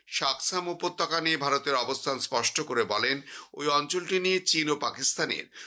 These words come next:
উনিশশো তেষট্টি সালে চুক্তি সম্পূর্ণ অবৈধ। সাকসাম উপত্যকা নিয়ে চীনের বিদেশ মন্ত্রকের মুখপাত্রের এক বিবৃতির প্রেক্ষিতে সংবাদ মাধ্যমে করা প্রশ্নের জবাবেই জেনারেল দ্বিবেদী বলেন, ওই উপত্যকায় কোনো বহিঃশক্তির উপস্থিতির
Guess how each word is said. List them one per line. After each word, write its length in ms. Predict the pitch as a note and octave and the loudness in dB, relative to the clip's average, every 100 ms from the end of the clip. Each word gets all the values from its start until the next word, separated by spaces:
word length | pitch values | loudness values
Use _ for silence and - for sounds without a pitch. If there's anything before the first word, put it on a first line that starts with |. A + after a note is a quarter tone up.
| - C3 | -8 -2
উনিশশো 260 | C#3 F3+ D#3 | 2 2 0
তেষট্টি 400 | C#3+ - F#3 F3+ - | 0 0 0 0 2
সালে 180 | E3+ D#3+ D#3 | 2 2 0
চুক্তি 300 | D3+ - D#3 C3+ | -2 0 0 2
সম্পূর্ণ 340 | C#3 A#2 C3+ C#3 A#2+ | 0 -2 -2 0 0
অবৈধ। 300 | G2+ C#3 C#3 E2 D2 - - - - | 2 0 0 -4 -8 -14 -18 -14 -2
সাকসাম 400 | - C#3+ - F3+ D#3+ C#3 | 0 0 0 0 -2 -4
উপত্যকা 420 | D#3 D#3 D#3 D3+ D3 | -6 -4 -2 0 0
নিয়ে 140 | D3+ D3 | 0 0
চীনের 300 | C3+ C3 A#2 | 2 2 2
বিদেশ 220 | G#2+ B2+ - | 0 0 0
মন্ত্রকের 440 | C3 C3+ C3 C3 | 0 -2 0 -2
মুখপাত্রের 560 | G#2+ C#3 C#3 B2 C3+ C3+ B2 | -2 -4 -6 -6 -4 -4 -2
এক 60 | G#2 F2+ | -4 -4
বিবৃতির 460 | G#2+ A2 B2+ C3 - | -4 -4 -4 -6 -2
প্রেক্ষিতে 420 | C#3 - - D#2+ - - - - - | -2 -2 -4 -6 -6 -18 -20 -8 -4
সংবাদ 340 | C#3 C3+ D3+ C3+ | -2 -2 -2 -2
মাধ্যমে 300 | D#3 B2+ D3+ D3+ | -6 -4 -4 -2
করা 160 | C#3 B2+ - | 0 0 -2
প্রশ্নের 380 | B2 - C#3 A2+ | -2 0 -2 -2
জবাবেই 440 | A2+ B2 B2+ C#3 A#2 | -2 -2 0 0 0
জেনারেল 280 | A#2 A2+ G2+ | 0 0 -2
দ্বিবেদী 300 | G2+ B2 C3 D3+ | -2 0 0 0
বলেন, 240 | B2 D#2 - - - - - | 0 -4 -10 -20 -20 -14 -2
ওই 80 | D3+ D#3 - D3 | 0 0 -4 -4
উপত্যকায় 540 | D#3+ E3+ E3+ E3 D#3+ | -2 0 0 2 2
কোনো 120 | D3 C3 A2 | 2 2 0
বহিঃশক্তির 680 | C3 C#3 - D3+ D3+ C3+ A2 | 0 2 0 -2 -2 -2 -2
উপস্থিতির 520 | B2+ C3 C#3 A#2 B2+ | -2 -2 -2 -2 -2